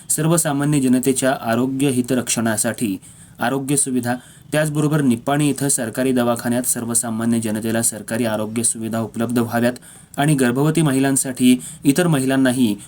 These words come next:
उत्तम आरोग्य सुविधा मिळाव्यात, तसंच निप्पाणी मतदारसंघाच्या सर्वांगीण विकासासाठी मतदारांच्या विश्वासाला पात्र राहून सततपणे विकास कामाचा ध्यास घेऊन कार्यरत राहीन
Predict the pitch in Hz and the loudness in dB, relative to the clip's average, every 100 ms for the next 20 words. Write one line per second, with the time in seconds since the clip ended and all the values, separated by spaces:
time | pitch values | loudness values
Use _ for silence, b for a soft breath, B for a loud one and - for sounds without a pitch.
0 | B 139 - 175 170 131 131 135 131 139 | B -4 -2 -2 0 0 0 0 0 0
1 | 127 120 123 113 107 123 127 - B B | 0 -2 0 0 0 0 -2 -4 B B
2 | B B 165 185 147 135 123 170 185 156 | B B 2 2 0 -2 -2 -2 0 0
3 | 139 143 135 127 123 123 131 - 117 117 | 2 0 0 -2 -4 -2 -2 -2 -2 0
4 | 117 117 107 101 123 131 - 117 123 98 | 0 0 0 -2 -2 -2 -4 -4 -2 -4
5 | - B B B B 139 135 165 160 156 | -6 B B B B 0 2 2 4 2
6 | 160 127 117 135 127 131 131 123 120 139 | 0 0 0 0 -2 -2 -2 -2 -2 0
7 | 131 110 113 95 - B B B B B | 0 0 -2 -8 -12 B B B B B
8 | 160 156 190 180 160 156 131 135 - 139 | -2 -2 -2 0 2 2 2 0 0 0
9 | 127 123 127 110 120 127 120 123 104 110 | 0 0 -2 -2 0 0 -2 -4 -2 -4
10 | - 110 117 127 113 107 101 101 | -2 -2 0 0 0 -2 -2 -4